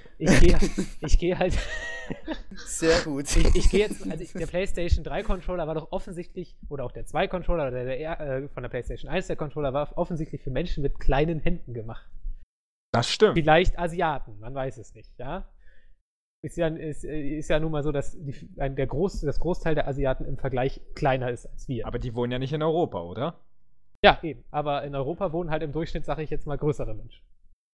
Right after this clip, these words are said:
Speaker 1: Pauschal gesagt. Kann man das
Speaker 3: Ja.
Speaker 1: sagen? Kann man doch sagen.
Speaker 3: <laughs> Red einfach weiter.
Speaker 1: Ja. Also,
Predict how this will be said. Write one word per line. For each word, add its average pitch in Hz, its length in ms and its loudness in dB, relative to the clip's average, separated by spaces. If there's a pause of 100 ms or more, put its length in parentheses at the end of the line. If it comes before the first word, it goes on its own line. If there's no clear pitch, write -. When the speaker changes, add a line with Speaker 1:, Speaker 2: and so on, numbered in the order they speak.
Speaker 1:
Pauschal 120 400 -2
gesagt. 110 360 -2
Kann 139 120 0
man 160 100 0
das 151 100 4
Speaker 3:
Ja. 131 40 4
Speaker 1:
sagen? 170 240 0 (460)
Kann 135 120 -2
man - 100 -2
doch 107 140 -4
sagen. 113 260 0 (140)
Speaker 3:
<laughs> - 180 -6
Red - 220 0
einfach 131 440 -2
weiter. 98 440 -8
Speaker 1:
Ja. 135 160 4 (540)
Also, 175 320 -2